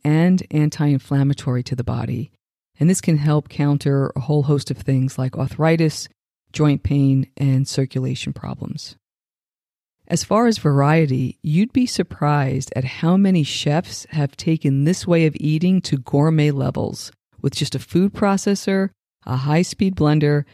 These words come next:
and a dehydrator. Ten years ago, there were a number of wonderful raw food restaurants in New York City.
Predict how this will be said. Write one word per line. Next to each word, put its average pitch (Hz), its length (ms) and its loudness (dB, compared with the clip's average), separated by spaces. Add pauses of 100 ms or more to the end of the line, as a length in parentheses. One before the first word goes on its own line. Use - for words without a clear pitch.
(160)
and 147 80 -2
a 147 40 0
dehydrator. 127 800 -2 (960)
Ten 202 200 2
years 190 280 2
ago, 180 320 2
there 160 160 4
were 143 160 2
a 143 40 4
number 156 360 2
of 135 260 -6
wonderful 151 540 0
raw 147 320 2
food 151 340 0
restaurants 135 560 -2
in 139 120 0
New 139 80 2
York 139 220 0
City. 127 440 -4